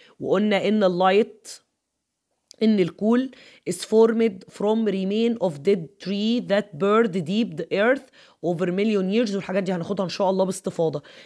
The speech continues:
الفحم اللي احنا بن-، بنح-، بنسخن بيه او بنشوي عليه او بنستخدمه او بنطلع منه الالكتريستي، ده جاي لي منين؟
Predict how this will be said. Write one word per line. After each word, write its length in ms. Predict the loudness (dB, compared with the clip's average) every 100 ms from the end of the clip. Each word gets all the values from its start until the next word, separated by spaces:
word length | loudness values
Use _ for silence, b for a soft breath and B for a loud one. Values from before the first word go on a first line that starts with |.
| -12
الفحم 380 | -2 0 0 0
اللي 160 | -2
احنا 160 | -2 -4
بن-، 240 | -6 -8
بنح-، 340 | -6 -6 -6 -8
بنسخن 880 | -6 -6 -6 -4 -2 -2 -4 -4
بيه 280 | -4 -2 0
او 280 | 0 -2 -2
بنشوي 420 | -4 -4 -4 -4
عليه 440 | -4 -2 -2 0 0
او 120 | -2
بنستخدمه 680 | -4 -8 -8 -6 0 0 0
او 80 | -2
بنطلع 480 | -6 -4 0 0
منه 200 | 0 -2
الالكتريستي، 760 | -4 -4 -6 -6 -6 -6 -4 -4 B B B 0
ده 120 | 2
جاي 300 | 4 4 2
لي 160 | 0 -2
منين؟ 380 | -2 -4 -4